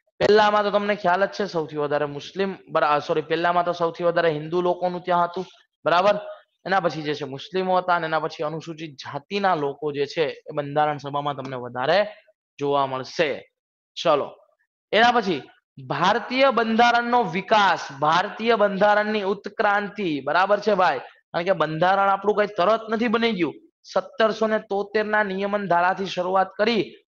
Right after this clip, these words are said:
અને ત્યારે જઈને અત્યારે અહીં સુધી પહોંચ્યું છે, બરાબર? એકસો ને પાંચ સુધારા થઈ ગયા ભાઈ, Right?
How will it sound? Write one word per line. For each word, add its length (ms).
અને 140
ત્યારે 420
જઈને 240
અત્યારે 360
અહીં 140
સુધી 240
પહોંચ્યું 420
છે, 140
બરાબર? 360
એકસો 340
ને 100
પાંચ 320
સુધારા 320
થઈ 160
ગયા 180
ભાઈ, 220
Right? 240